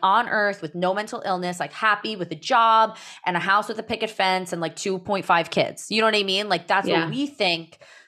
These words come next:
Speaker 1: would be good. You know what I
Speaker 2: Mm-hmm.
Speaker 1: mean? But it's like,
Speaker 2: Right.
Speaker 1: God's a lot bigger than that. <laughs> And, like, we, he can see way more than we can see.
Speaker 2: Yeah.
Speaker 1: You know? And we're not
Speaker 2: Yeah,
Speaker 1: always going
Speaker 2: and we
Speaker 1: to
Speaker 2: don't
Speaker 1: get it.
Speaker 2: understand. Yeah, <laughs>
Speaker 1: Yeah.
Speaker 2: exactly.
Speaker 1: Yeah,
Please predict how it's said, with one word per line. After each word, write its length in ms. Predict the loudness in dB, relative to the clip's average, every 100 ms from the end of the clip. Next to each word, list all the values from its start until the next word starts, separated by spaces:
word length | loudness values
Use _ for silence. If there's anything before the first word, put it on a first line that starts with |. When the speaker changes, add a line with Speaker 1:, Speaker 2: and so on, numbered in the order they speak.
| _ _ _ -6
Speaker 1:
would 360 | 2 2 2 -6 _ -20 -10
be 140 | -6
good. 360 | 0 0 0 -8 _ _
You 160 | -6 0
know 60 |
what 80 | 2
I 40 | 2
Speaker 2:
Mm-hmm. 80 | 2
Speaker 1:
mean? 240 | 0 -2
But 120 | -4
it's 140 | -4 -2
like, 140 | 2
Speaker 2:
Right. 60 | 4
Speaker 1:
God's 220 | 4 2
a 60 | 2
lot 300 | 2 2 -2 -2
bigger 180 | 0
than 160 | 0 -2
that. 300 | -4 -6 -8 -4
<laughs> 0 |
And, 200 | -2 0
like, 160 | -2
we, 380 | -2 -6 -8 -10 -18
he 400 | -14 -8 -6 -6
can 140 | -4 -6
see 320 | -4 -4 -2
way 220 | 2 2
more 200 | 2 0
than 200 | 0 -2
we 220 | -4 -6
can 240 | -8 -10 -8
see. 600 | -8 -4 -2 -4 -10 -20 _ _ _ _ _ _
Speaker 2:
Yeah. 300 | 0 0 -2 -6
Speaker 1:
You 200 | -4 2
know? 300 | 4 4 0 -8 _
And 200 | -4 -2
we're 100 | 0
not 240 | 2 2 4
Speaker 2:
Yeah, 100 | 4
Speaker 1:
always 200 | 2 0
going 220 | -4 -2
Speaker 2:
and 100 | 2
we 80 | 4
Speaker 1:
to 40 |
Speaker 2:
don't 140 | 4 2
Speaker 1:
get 60 |
it. 40 | 0
Speaker 2:
understand. 800 | 0 -2 -2 -2 -2 -2 -4 -2
Yeah, 360 | 2 4 6 4
<laughs> 20 |
Speaker 1:
Yeah. 200 | 4 4
Speaker 2:
exactly. 460 | 2 2 0 0
Speaker 1:
Yeah, 300 | 2 2 2